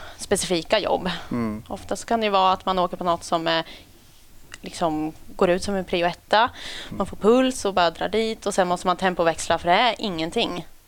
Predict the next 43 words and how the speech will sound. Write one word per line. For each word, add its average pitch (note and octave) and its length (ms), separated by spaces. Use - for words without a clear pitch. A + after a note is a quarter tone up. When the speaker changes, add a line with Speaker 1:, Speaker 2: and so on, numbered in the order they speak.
Speaker 2:
Nej. A2+ 220
Speaker 1:
Men G#3 100
jag G3 80
tycker F#3+ 200
att F3 120
det F3+ 200
lika F#3+ 360
ofta A#3 220
är D#3+ 40
tvärtom. E3+ 540
Att F3 120
man F3+ 140
åker E3 260
på G#3 100
någonting E3 400
som E3+ 200
egentligen, E3 480
ja, F3+ 360
du - 80
kan G3 120
väl F#3+ 60
svänga F3+ 240
förbi G3+ 340
det E3+ 60
här. E3 260
Och G3 100
så G3 80
Speaker 2:
Mm. F#3+ 80
Speaker 1:
är F3 40
det F3 60
något F3 180
herrejösses F3 760
liksom. - 320
Så - 140
man C#3+ 60
Speaker 2:
Mm. A#2 140
Speaker 1:
måste E3+ 240
tempoväxla F3 500
uppåt - 360
istället. - 500
Speaker 2:
Just C#3 320
det. F#2 140
Speaker 1:
Ja. F#3 280